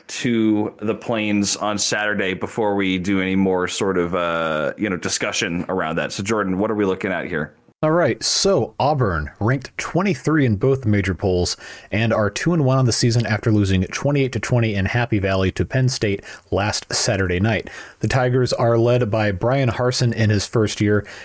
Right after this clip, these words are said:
Speaker 2: having been hired away from his alma mater, Boise State,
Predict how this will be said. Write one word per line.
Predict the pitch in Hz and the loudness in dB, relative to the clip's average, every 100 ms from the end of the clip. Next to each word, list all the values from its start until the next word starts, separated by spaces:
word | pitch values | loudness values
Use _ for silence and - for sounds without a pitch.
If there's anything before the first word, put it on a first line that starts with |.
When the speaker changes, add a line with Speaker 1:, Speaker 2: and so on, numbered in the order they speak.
| - | -2
Speaker 2:
having | 117 127 | 0 2
been | 113 | 2
hired | 107 143 147 | 2 2 2
away | 120 120 127 | 4 2 2
from | 113 | 2
his | 101 | 2
alma | 104 117 110 | 2 2 4
mater, | 104 107 107 | 4 4 2
Boise | 101 113 117 104 92 | 2 2 2 2 0
State, | - 95 110 | 0 0 -2